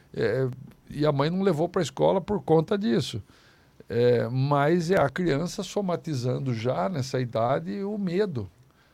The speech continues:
a insegurança. Então, cabe a nós adultos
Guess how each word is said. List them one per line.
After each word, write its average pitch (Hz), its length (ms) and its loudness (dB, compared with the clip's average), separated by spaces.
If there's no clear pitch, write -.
a 113 120 -4
insegurança. 131 880 0
Então, 151 360 0
cabe 185 360 2
a 160 60 4
nós 139 320 2
adultos 127 800 -2